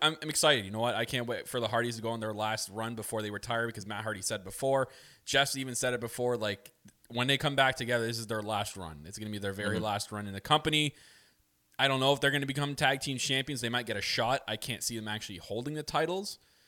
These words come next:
Speaker 1: but I think they're gonna have a pretty good run in the end.
Speaker 2: Yeah, and, and speaking of just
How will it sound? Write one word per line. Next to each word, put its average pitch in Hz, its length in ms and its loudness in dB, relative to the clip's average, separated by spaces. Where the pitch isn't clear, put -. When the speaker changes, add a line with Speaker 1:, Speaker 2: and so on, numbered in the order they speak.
Speaker 1:
but 113 160 0
I 110 100 0
think 117 140 -2
they're 113 100 -4
gonna 104 120 -4
have 101 120 -4
a 98 60 -8
pretty 104 220 -6
good 95 160 -10
run 90 160 -8
in 85 120 -12
the 76 120 -14
end. - 260 -20
Speaker 2:
Yeah, 127 160 10
and, 123 240 8
and 123 240 6
speaking 165 540 4
of 107 340 8
just - 400 2